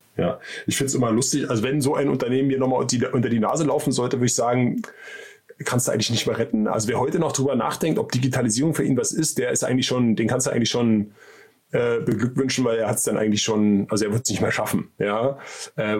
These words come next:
Digitalisierung ist Business as usual. Ja, das sag ich auch in dem Buch, wo ich dann sage, „Pass auf, da ist gar keine Frage mehr.“ Ich erkläre das immer, ähm, in einem Kapitel mit einem relativ schönen strategischen Narrativ, wie ich es meine oder wie ich es beschreibe.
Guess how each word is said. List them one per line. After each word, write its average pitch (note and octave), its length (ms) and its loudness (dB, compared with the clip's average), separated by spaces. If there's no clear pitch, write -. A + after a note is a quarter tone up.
Digitalisierung D3 760 0
ist - 120 -2
Business A#2+ 260 2
as - 180 -2
usual. G2+ 400 -2
Ja, C3+ 140 -2
das A#2+ 140 0
sag A2+ 160 -2
ich - 100 0
auch C#3 180 0
in A#2+ 60 4
dem G#2 100 2
Buch, D3+ 280 0
wo B2 60 2
ich - 60 0
dann G#2+ 140 2
sage, A2 400 0
„Pass - 160 -2
auf, B2 220 0
da A#2 80 0
ist - 360 -4
gar G#2 140 -2
keine G#2+ 220 0
Frage A2 360 -2
mehr.“ F2 360 0
Ich F#3 160 0
erkläre D#3 320 -2
das C3+ 140 0
immer, B2 420 0
ähm, B2 240 0
in B2+ 120 0
einem B2+ 180 -2
Kapitel D3 420 -2
mit - 220 -2
einem A2+ 240 4
relativ B2 420 -2
schönen C3 240 2
strategischen C3 640 0
Narrativ, A2+ 500 -2
wie A2 80 0
ich A2 80 -2
es A2 180 -2
meine C#3+ 460 0
oder F#2+ 220 -2
wie G#2 40 0
ich G2 100 0
es - 120 -8
beschreibe. D#3 520 -2